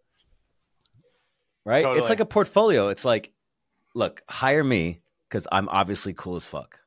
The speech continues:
Speaker 1: I obviously know what I'm doing."
Speaker 2: Totally. Totally. And people will get to see how cool you are from watching all the videos and all the clips.
Speaker 1: Yeah. Um,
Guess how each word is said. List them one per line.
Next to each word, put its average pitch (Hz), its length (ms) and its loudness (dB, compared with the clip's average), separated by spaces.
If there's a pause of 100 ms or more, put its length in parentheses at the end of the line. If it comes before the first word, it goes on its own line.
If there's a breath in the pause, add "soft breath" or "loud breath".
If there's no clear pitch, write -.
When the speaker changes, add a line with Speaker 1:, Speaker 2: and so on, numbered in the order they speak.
(140)
Speaker 1:
I 110 160 -8
obviously 175 420 2
know 147 140 -2
what 127 120 0
I'm 104 120 -4
doing." 67 300 -12 (2250 soft breath)
Speaker 2:
Totally. 139 500 4 (260)
Totally. 120 440 -2 (1900)
And 135 180 -4
people 147 320 0
will 147 80 2
get 143 180 -2
to 143 100 -6
see 156 220 -6
how 131 160 -2
cool 185 340 -2
you 160 160 -2
are 113 420 -6
from 110 480 -8
watching 107 380 -6
all 98 80 -12
the 110 80 -10
videos 123 420 -8
and 104 80 -10
all 107 100 -10
the - 60 -16
clips. - 520 -8 (880)
Speaker 1:
Yeah. 120 220 4 (640 soft breath)
Um, 147 460 4